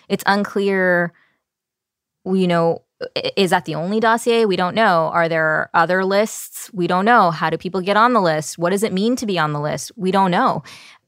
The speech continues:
And for many journalists, especially in this day and age, who are freelancers, that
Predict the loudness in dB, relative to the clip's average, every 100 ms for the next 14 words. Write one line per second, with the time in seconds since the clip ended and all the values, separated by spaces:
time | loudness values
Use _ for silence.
0 | _ 0 2 0 -4 -12 _ -4 -2 0
1 | 0 -2 -2 0 0 0 -2 -8 -14 -10
2 | -6 -4 -2 -2 -4 -2 -4 -6 -8 -4
3 | -2 -2 -2 -2 -2 -6 -6 -6 -6 -8
4 | -6 -4 -2 -4 -4 -4 -2 -2 -4 -8
5 | -16 -20 _ _ -10 0 2 4 2